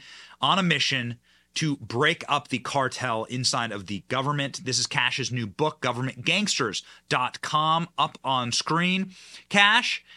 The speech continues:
we'll also throw Cash's Truth Social up on screen where you can find Cash's thoughts, musings, and they're very, very poignant. Um, final word here. What is, you know Donald Trump very well. You're probably, uh,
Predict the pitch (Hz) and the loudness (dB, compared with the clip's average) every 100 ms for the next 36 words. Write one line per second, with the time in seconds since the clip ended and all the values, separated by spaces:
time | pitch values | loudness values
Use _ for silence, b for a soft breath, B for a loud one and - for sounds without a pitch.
0 | b 120 123 117 135 117 - 135 127 120 | b -4 -2 0 -2 -4 -2 0 0 0
1 | 139 117 131 - - 135 - 214 208 202 | 0 0 -2 -6 -4 -4 0 0 2 0
2 | 190 175 - 180 151 123 110 135 139 135 | 0 -2 -2 -2 -2 -4 -2 -2 -2 -2
3 | 135 131 120 - - 151 147 127 127 131 | -2 0 -2 -2 2 2 2 -2 0 0
4 | 131 127 - 117 110 95 107 104 98 B | -2 -4 -4 -2 -2 -2 0 0 -4 B
5 | B B 98 139 120 - - 165 160 147 | B B 2 2 2 -2 -2 0 0 -2
6 | - B B B 135 139 135 135 120 _ | -8 B B B 0 2 2 -2 -8 _
7 | - 202 220 170 180 190 160 151 135 127 | 4 4 6 4 6 4 4 0 0 2
8 | 160 202 175 - _ _ - 208 240 196 | 2 2 2 -2 _ _ 0 4 6 6
9 | 190 180 185 147 160 143 156 165 180 180 | 4 2 0 2 2 2 2 2 0 -4
10 | b b b b b 135 143 135 - 170 | b b b b b -2 -2 -2 2 4
11 | 160 143 151 135 135 - 123 120 120 | 4 2 0 0 -2 -2 -2 0 0